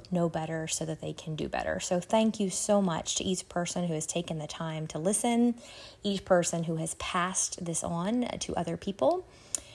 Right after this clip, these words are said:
Uh, we are sitting at over, um, almost eleven thousand five hundred, uh, plays so far.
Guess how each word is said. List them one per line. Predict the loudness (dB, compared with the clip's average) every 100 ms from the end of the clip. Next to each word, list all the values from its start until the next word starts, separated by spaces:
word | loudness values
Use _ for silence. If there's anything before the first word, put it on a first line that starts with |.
| -8
Uh, | 2 4 6 6
we | 8
are | 8
sitting | 8 4 6 6 4
at | 2 2 4
over, | 4 4 4 6 6 8 8 8 6
um, | 4 0 2
almost | 2 4 4 4
eleven | 4 4 6 6 4 2 4 4 4 6 4
thousand | 4 6 6 4 2 2 2
five | 2 2 0
hundred, | 0 0 2 2 2
uh, | 0 -2
plays | 0 2 4 2
so | 2 2
far. | 2 2